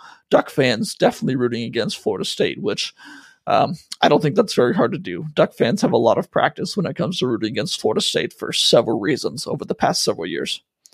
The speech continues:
The last major team that Oregon needs to be rooting against is Texas. I talked about them a little bit earlier when talking about Texas Tech. This one's not as big as the other two because, you know, if they made, if Texas made it through the season as Big Twelve champions with one loss,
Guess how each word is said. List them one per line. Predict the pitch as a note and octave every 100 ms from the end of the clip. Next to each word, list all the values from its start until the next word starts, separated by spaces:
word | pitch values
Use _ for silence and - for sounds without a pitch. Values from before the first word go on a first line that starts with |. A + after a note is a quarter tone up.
| _ _ _ _ _ _ _ _ -
The |
last | C#3+ C#3+ D3+ -
major | C3 B2 B2 B2
team | - B2+ A#2 A#2
that | B2 A2
Oregon | A2+ A#2+ A2
needs | A2 G3
to | -
be |
rooting | A2 A2 G2+
against | G#2 - -
is | F#3+
Texas. | - - - F3+ - - -
I | -
talked | - F#3+ -
about | A#2+
them | A2+
a | G#2
little | C3+ C3
bit | A#2+ -
earlier | C3+ B2 A#2+
when | A#2 -
talking | G#3+ D3+
about | A#3 G#2+
Texas | - C3+ - -
Tech. | - A2 - - - - - _
This | - D3+
one's | F3+ D3+
not | D3 D3
as | C#3
big | - C3 B2
as | C#3 -
the | D3+
other | C3+ C3
two | - C3+ C#3+
because, | C#3+ - C4+ - E3+ - -
you |
know, | A#2 E2+
if | - -
they | D3 C#3
made, | B2 A#2 A#2+ B2 A#2 C#3 -
if | C#4+ -
Texas | - D3+ D#3+ D3
made | - A#2+ C3
it | D3+
through | D3+
the | B2+
season | - A#2+ A#2+ B2+
as | F2 G#2 C#3
Big | - A2
Twelve | - G3+ G3
champions | - A2+ C3+ B2 D3+
with | A3+
one | F#3+ C#3
loss, | A2+ G#2+ A2 - -